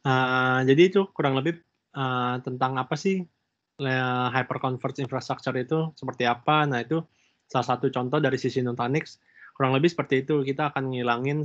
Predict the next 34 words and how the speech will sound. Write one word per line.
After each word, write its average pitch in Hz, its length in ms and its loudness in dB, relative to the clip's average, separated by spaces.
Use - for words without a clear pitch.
dari 123 320 0
sisi 120 320 -4
storage-nya, 147 720 0
kita 139 160 -4
akan 139 160 -4
gabung 131 480 0
dari 127 160 0
sisi - 400 -4
server 127 400 -6
sama 131 240 -4
storage 127 400 -4
jadi 120 160 0
satu. 120 400 -6
Jadi, 147 160 2
jadi 151 160 6
kalau 143 240 4
Bapak 127 240 -2
Ibu 123 160 0
lihat, 151 240 2
di 123 160 -2
kiri 139 320 4
ini 156 160 2
adalah 156 320 2
three-tier 147 400 -2
architecture 131 800 -6
atau 143 400 -2
lebih 131 320 0
dikenal 131 320 -2
dengan 131 160 2
tradisional 123 400 0
infrastructure 143 640 -2
di - 160 -2
kiri 135 320 6
ini. 170 240 2